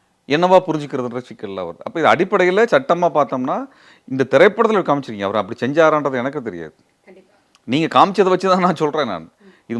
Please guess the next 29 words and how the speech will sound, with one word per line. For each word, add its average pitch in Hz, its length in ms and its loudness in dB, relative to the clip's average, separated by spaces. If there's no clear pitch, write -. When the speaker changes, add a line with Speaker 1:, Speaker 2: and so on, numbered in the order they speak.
Speaker 1:
முகுந்த் 180 280 0
வரதராஜன் 151 440 4
அல்ல, 110 180 -4
நீங்க 127 180 -6
சொல்லக்கூடிய 143 380 -8
சிவகார்த்திகேயன் 160 840 2
சொல்றதா 147 360 0
காமிக்கிறீங்க 135 500 -4
இல்லையா? 95 220 -8
இல்லையா? 117 320 -2
அப்போ - 180 -2
அது 180 140 2
வந்து 175 220 -6
இந்த 156 180 -6
மாதிரி 180 200 -2
ஒரு 131 100 -6
விஷயத்தை 131 320 -6
வச்சுட்டு 165 280 -8
இது 151 80 -4
ராணுவத்தினுடைய 135 640 -2
ஒப்புதலோடு 117 460 -6
எடுக்கிறேன், 98 340 -10
Speaker 2:
ம். 196 100 -20
Speaker 1:
இந்த 107 160 -10
படத்தை 110 240 -2
எடுத்திருக்கிறேன், 85 460 -12
இது 135 140 0
ராணுவத்தினுடைய 139 560 2
தியாகத்தை 131 340 2